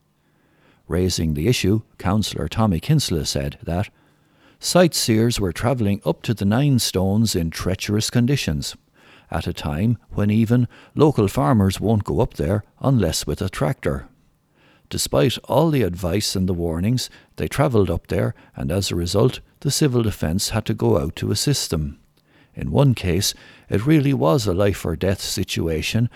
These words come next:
when a car was stuck on the edge of a two thousand foot drop.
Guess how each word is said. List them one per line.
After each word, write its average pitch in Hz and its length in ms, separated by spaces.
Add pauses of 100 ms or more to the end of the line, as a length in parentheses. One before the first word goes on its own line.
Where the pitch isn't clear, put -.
(220)
when 78 180
a 69 80
car 85 380
was 73 200
stuck - 440 (160)
on 123 180
the 78 180
edge 78 280 (240)
of 131 160
a 147 40
two 107 280
thousand 92 580
foot - 300
drop. - 400